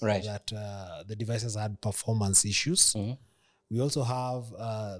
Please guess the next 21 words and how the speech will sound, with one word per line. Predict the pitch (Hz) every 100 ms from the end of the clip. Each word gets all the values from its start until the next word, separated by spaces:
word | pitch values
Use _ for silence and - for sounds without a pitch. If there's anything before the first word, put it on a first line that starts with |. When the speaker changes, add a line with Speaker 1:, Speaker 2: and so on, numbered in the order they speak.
| 98
Speaker 2:
that | 123 -
category | 123 - 120 117 113 110
of | 104 -
persons | 107 - 117 107
who | 120 117
use | 107 113 98
invoicing | 104 117 104 101 101 95
billing | 131 131 107
systems | 143 - 165 160
and | 120 107
they | 104
would | 101 95
prefer | 107 101 - 110 107 98
a |
system-to-system | - 113 104 98 98 92 - 92 87
integration | 87 87 90 90 - 87
directly | 85 85 85 85
with | 85 -
K | 82
R | 78
A. | 80